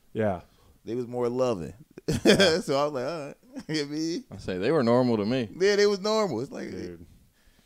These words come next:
Speaker 2: that's
Speaker 1: I
Speaker 2: what I'm saying. And I, and I was looking at them like, "Oh, this is what acid does. It's not that crazy."
Speaker 3: Right.
Speaker 1: I did it once when I was younger, and it was like that. It was just this cool, like, feeling. Felt kinda spiritual in a way. And then, like,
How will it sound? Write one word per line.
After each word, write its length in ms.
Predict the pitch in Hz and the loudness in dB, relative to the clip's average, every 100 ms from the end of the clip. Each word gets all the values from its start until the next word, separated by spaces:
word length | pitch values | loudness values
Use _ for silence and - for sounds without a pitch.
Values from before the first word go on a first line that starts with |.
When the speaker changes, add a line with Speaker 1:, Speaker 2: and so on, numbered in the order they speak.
| - _ _ - | -20 _ _ -10
Speaker 2:
that's 140 | 165 | -4
Speaker 1:
I 40 | |
Speaker 2:
what 60 | 170 | -2
I'm 40 | |
saying. 180 | 151 165 | -2 -2
And 80 | 135 | 0
I, 80 | 139 | 0
and 160 | 127 123 | 0 0
I 80 | 175 | 0
was 80 | 170 | 0
looking 160 | 147 | -4
at 140 | 139 139 | -6 -6
them 160 | 160 | -4
like, 220 | 135 117 - | -4 -4 -2
"Oh, 160 | 135 | -2
this 180 | 104 170 | -2 -6
is 60 | 131 | -6
what 120 | 98 | -8
acid 440 | 82 101 90 76 | -6 -8 -10 -16
does. 460 | 67 73 69 - - - - - - | -16 -14 -14 -18 -20 -20 -20 -18 -16
It's 100 | - | -14
not 220 | 92 85 - | -14 -16 -16
that 180 | 71 | -18
crazy." 280 | - 78 58 | -16 -16 -14
Speaker 3:
Right. 320 | - 95 85 - _ - - _ _ 113 | -6 -4 -4 -6 _ -20 -20 _ _ -16
Speaker 1:
I 120 | 117 | -14
did 180 | 110 120 | -10 -8
it 220 | 123 117 | -6 -6
once 320 | - 110 104 113 | -8 -10 -10 -10
when 80 | |
I 40 | 104 | -10
was 140 | 90 | -10
younger, 500 | 98 101 98 95 87 _ _ _ - | -12 -10 -8 -8 -10 _ _ _ -18
and 100 | 107 | -14
it 40 | 107 | -14
was 160 | 98 | -10
like 280 | 107 127 120 | -8 -8 -8
that. 200 | 101 90 | -14 -12
It 60 | 110 | -14
was 180 | 110 107 | -14 -14
just 200 | 110 - | -20 -20
this 160 | 98 | -20
cool, 560 | - - 127 123 120 117 | -20 -18 -16 -16 -16 -18
like, 180 | 98 95 _ | -18 -20 _
feeling. 680 | 127 123 117 113 117 110 107 - _ - | -8 -8 -8 -10 -12 -16 -20 -20 _ -20
Felt 160 | 123 | -20
kinda 200 | 120 107 | -20 -20
spiritual 680 | - - 110 107 107 113 107 | -20 -20 -20 -20 -20 -16 -12
in 60 | 107 | -12
a 40 | |
way. 440 | 104 107 107 107 - _ _ - | -12 -12 -12 -14 -18 _ _ -18
And 180 | 101 101 | -12 -6
then, 480 | 117 123 113 107 - | -4 -4 -6 -12 -16
like, 320 | - 101 101 | -14 -12 -12